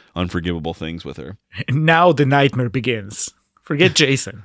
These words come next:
Speaker 2: Now you're dealing with New York rapists. Uh, it, it is
Speaker 1: Who's
Speaker 2: in a
Speaker 1: the
Speaker 2: way
Speaker 1: real monster?
Speaker 2: <laughs> Yeah, i-, in a way. I mean, this movie is kind of a, it's important in, uh, because people forget.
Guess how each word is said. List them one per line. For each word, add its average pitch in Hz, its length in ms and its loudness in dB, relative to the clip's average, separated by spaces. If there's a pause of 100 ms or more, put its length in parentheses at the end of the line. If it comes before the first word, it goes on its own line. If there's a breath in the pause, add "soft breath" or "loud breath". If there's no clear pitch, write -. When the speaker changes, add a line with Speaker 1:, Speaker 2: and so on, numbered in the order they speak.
Speaker 2:
Now 156 200 0
you're 185 180 2
dealing 165 260 0
with 131 100 -6
New 151 100 -4
York 151 260 -2
rapists. 123 720 -10 (600 loud breath)
Uh, 127 300 -8
it, - 180 0
it 233 140 6
is 202 180 6
Speaker 1:
Who's 180 100 2
Speaker 2:
in 160 60 4
a - 20 4
Speaker 1:
the 147 80 4
Speaker 2:
way - 100 4
Speaker 1:
real 135 260 4
monster? 95 760 -6
Speaker 2:
<laughs> - 500 -14
Yeah, 175 340 -4 (100)
i-, 214 260 4
in 208 140 4
a 190 80 2
way. 190 340 2
I 165 60 -2
mean, 156 160 -4
this 208 180 -2
movie 180 300 -2
is 147 100 -4
kind 170 200 -4
of 127 100 -4
a, 123 160 -8 (320 soft breath)
it's - 160 2
important 151 720 -2 (380)
in, 143 240 -4
uh, 165 180 -4 (160)
because 147 360 -2
people 202 280 -4
forget. 139 540 -6